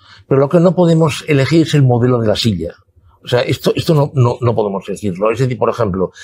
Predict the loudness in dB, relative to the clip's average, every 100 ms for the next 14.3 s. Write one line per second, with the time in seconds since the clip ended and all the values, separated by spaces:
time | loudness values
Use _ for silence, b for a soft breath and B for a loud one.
0 | B -4 -2 2 0 2 2 2 2 2
1 | 0 -2 -4 -6 -10 _ _ _ _ _
2 | _ _ _ _ _ _ -6 -4 -4 0
3 | 0 0 -6 -10 -12 -10 -10 -10 B B
4 | B -2 2 0 2 0 2 0 2 2
5 | 2 2 2 0 -6 B B -6 -2 0
6 | 2 0 0 2 2 2 0 0 2 2
7 | 2 0 0 0 2 2 0 2 4 4
8 | 0 B B -4 2 2 2 0 0 2
9 | 2 2 2 2 2 2 2 2 2 2
10 | 2 2 2 2 2 0 -4 -8 -8 -6
11 | -6 B B -2 2 4 4 4 4 4
12 | 2 2 0 0 0 2 2 -2 -4 -4
13 | -2 -4 -2 0 2 0 -2 -4 -2 -2
14 | -6 -12